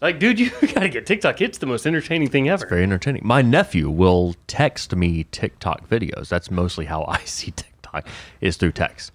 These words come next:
Speaker 2: Text talk is what I call that.
Speaker 1: Christina said, uh, yesterday her daughter told her that friends had convinced, or her, some of her friends are convinced that Helen Keller did not exist.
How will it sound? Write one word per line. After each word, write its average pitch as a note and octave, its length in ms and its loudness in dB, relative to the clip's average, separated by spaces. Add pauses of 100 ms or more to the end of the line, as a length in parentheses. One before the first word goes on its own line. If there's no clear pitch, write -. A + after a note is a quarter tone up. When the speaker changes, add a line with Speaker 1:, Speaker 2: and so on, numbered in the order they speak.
(180)
Speaker 2:
Text - 400 -2
talk - 400 -8 (220)
is D#2+ 100 -6
what D#2+ 120 0
I D2+ 80 -2
call A#1+ 240 -12
that. - 160 -20
Speaker 1:
Christina F#3 340 4
said, B2 260 4
uh, A2+ 120 6
yesterday B2+ 380 2
her B2 100 2
daughter A#2 280 4
told A#2+ 300 -2
her A#2 160 0
that G#2+ 160 -4
friends B2 320 -4
had A#2 260 0
convinced, C#3+ 640 -4 (320)
or A2+ 320 0
her, C#3+ 80 0
some E3+ 180 2
of C#3+ 100 -2
her A#2 120 -4
friends G#2+ 400 -2
are G2+ 80 -2
convinced B2+ 440 -4
that G#2+ 100 -8
Helen C3 260 -2
Keller C#3 260 0
did G2+ 160 -4
not A#2 200 0
exist. A2+ 540 -6